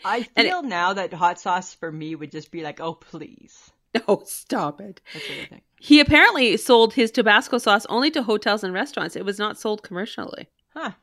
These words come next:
Speaker 2: Interesting.
Speaker 1: Interesting.
Speaker 2: Uh-huh. But in nineteen eighty, David Tran invented the famous sriracha sauce.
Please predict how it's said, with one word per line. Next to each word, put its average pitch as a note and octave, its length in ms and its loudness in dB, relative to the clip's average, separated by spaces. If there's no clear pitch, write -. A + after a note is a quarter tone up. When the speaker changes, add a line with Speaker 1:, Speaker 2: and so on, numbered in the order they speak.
Speaker 2:
Interesting. - 640 -8
Speaker 1:
Interesting. E3 520 -20
Speaker 2:
Uh-huh. B3+ 360 -8
But A#3 600 4
in G#3+ 140 0
nineteen A#3 440 0
eighty, A3+ 760 -2
David G#3+ 360 6
Tran A3+ 540 4
invented G#3+ 840 0
the F3 100 -6
famous F3+ 440 -4
sriracha - 600 -6
sauce. - 640 -16